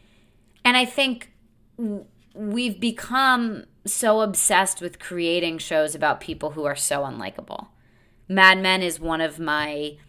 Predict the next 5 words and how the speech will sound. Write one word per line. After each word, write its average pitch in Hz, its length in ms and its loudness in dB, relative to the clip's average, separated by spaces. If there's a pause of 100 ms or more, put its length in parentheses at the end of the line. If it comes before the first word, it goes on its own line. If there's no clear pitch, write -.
(560)
favorite 190 1120 2 (220)
shows 165 400 0
of 147 100 -6
all 143 220 -2
time. 107 420 -8